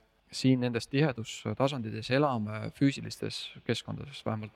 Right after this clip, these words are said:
füüsilisus tajuvatena, siis on vaja, et tuleks füüsilisse kehastusse sellised hinged, kes siis pärinevad, noh, saaks öelda, mida kõrgemalt ja kaugemalt, kas või nendest paralleeluniversumitest,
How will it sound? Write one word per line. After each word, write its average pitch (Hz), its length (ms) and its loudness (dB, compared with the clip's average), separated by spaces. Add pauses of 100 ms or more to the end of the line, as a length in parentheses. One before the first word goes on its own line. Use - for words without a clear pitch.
füüsilisus 110 800 -4 (160)
tajuvatena, 117 640 2 (540)
siis 110 180 -2
on 120 160 0
vaja, 123 300 4 (340)
et - 240 -4
tuleks 123 540 0
füüsilisse 120 680 2
kehastusse 117 920 0 (320)
sellised 131 680 2
hinged, 127 540 2 (320)
kes 107 200 0
siis 110 160 -6
pärinevad, 104 760 2 (1080)
noh, 117 140 -6
saaks - 320 -2
öelda, 104 180 4
mida 110 220 -2
kõrgemalt 113 500 0
ja 104 60 -6
kaugemalt, 104 720 4 (240)
kas - 360 2
või 117 160 2
nendest 107 300 -4
paralleeluniversumitest, 107 1300 0